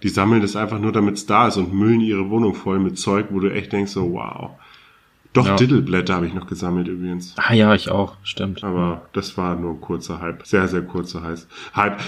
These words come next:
Speaker 1: Sollen wir eigentlich noch mal zum Fußball kommen?
Speaker 2: Äh,
Speaker 1: Ich würde gern
Speaker 2: Fußball.
Speaker 1: zum Fußball kommen und würde gerne unsere Football Corner, Fußballecke kurz aufmachen, weil es gibt ein paar Sachen, die würde ich jetzt gern mit dir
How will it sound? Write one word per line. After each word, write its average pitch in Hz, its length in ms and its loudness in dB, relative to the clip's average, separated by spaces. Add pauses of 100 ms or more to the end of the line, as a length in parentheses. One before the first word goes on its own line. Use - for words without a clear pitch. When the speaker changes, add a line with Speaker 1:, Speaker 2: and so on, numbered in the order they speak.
Speaker 1:
Sollen 143 380 4
wir 147 140 2
eigentlich 131 280 2
noch 120 140 -2
mal 110 160 -4
zum 95 720 -4
Fußball 95 480 -4
kommen? - 420 -6
Speaker 2:
Äh, 82 640 0 (200)
Speaker 1:
Ich 139 180 2
würde 135 160 6
gern 117 220 4
Speaker 2:
Fußball. 110 200 4
Speaker 1:
zum 101 100 4
Fußball 95 560 2
kommen 92 380 0
und 92 240 -2
würde 101 300 4
gerne 92 320 2
unsere 87 500 2
Football 113 600 0
Corner, 95 440 2
Fußballecke 92 800 0
kurz - 280 -4
aufmachen, 95 600 0 (380)
weil 98 80 4
es - 140 -2
gibt - 260 0
ein 95 80 -4
paar 95 180 0
Sachen, 98 260 2
die 90 140 0
würde 92 160 4
ich 90 60 -4
jetzt 87 160 -4
gern 85 180 2
mit - 180 -2
dir 82 340 0